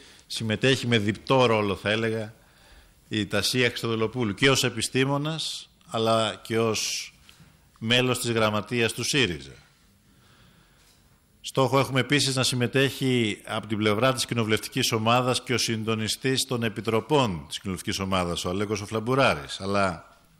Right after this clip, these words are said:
θα έλεγα ότι για τον καλύτερο συντονισμό όλων, αλλά και των επιμέρους ομάδων,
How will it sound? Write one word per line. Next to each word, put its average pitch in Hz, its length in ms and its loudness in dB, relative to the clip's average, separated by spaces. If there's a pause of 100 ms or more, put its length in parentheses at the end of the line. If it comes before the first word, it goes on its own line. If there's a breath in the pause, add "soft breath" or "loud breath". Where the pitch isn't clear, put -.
(1040 soft breath)
θα 120 100 -2
έλεγα 127 680 2 (480)
ότι 117 220 -6
για 104 140 0
τον 101 180 -2
καλύτερο 107 920 2 (180)
συντονισμό 107 1120 0 (1160)
όλων, 113 500 2
αλλά 98 160 0
και 98 140 -2
των 101 160 -4
επιμέρους 110 520 -2
ομάδων, 120 680 -2